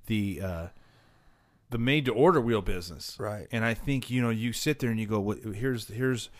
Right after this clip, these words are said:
Speaker 1: he's an early adopter on the C N C machining deal." And you realize that you could sit there and just plug it. You can do a program. You
Speaker 2: Yeah.
Speaker 1: plug a new program in. So next thing you know, uh,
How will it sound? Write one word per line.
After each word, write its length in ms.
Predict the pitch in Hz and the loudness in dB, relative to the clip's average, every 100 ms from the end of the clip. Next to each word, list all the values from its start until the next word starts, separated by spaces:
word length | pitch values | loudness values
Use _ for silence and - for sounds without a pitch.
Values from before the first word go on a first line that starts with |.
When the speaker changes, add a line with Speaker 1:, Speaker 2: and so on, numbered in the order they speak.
| - | -14
Speaker 1:
he's 240 | - 120 | -6 -4
an 80 | 113 | -2
early 300 | 117 127 120 | 0 2 0
adopter 460 | 101 117 127 - 107 | 2 4 4 2 0
on 120 | 107 | 0
the 80 | 101 | -2
C 200 | - 123 | -2 0
N 80 | 110 | 0
C 160 | - 110 | 0 -2
machining 600 | 95 - 151 139 98 101 - - - | -2 0 0 0 -2 -6 -18 -16 -6
deal." 180 | 101 | -4
And 160 | 98 104 | -2 -2
you 60 | 107 | -2
realize 420 | 113 104 98 92 | -2 -2 -4 -4
that 260 | 110 95 - - - | -2 -2 -4 -14 -4
you 140 | 120 | -2
could 140 | - | -2
sit 220 | - 117 - | -2 -2 0
there 160 | 101 | -2
and 160 | 95 95 _ _ _ _ _ _ _ - | -2 -6 _ _ _ _ _ _ _ -18
just 180 | - | -4
plug 200 | - 113 | 0 0
it. 80 | 95 | 0
You 100 | 107 | -12
can 100 | 104 | -12
do 100 | 95 | -10
a 40 | 92 | -6
program. 380 | - 147 98 98 - | -4 -4 -6 -12 -14
You 100 | 117 | -6
Speaker 2:
Yeah. 60 | 113 | 0
Speaker 1:
plug 140 | 113 | 0
a 40 | 95 | -2
new 100 | 90 | -4
program 300 | - 170 98 | -2 0 -2
in. 120 | 92 - - - | -6 -12 -20 -20
So 140 | - 120 | -8 -2
next 260 | 120 110 | -2 -2
thing 160 | - 110 | -4 -4
you 80 | 101 | -2
know, 480 | 120 170 113 101 98 - _ _ _ - | 0 0 0 -2 -6 -16 _ _ _ -12
uh, 300 | 87 78 | -10 -10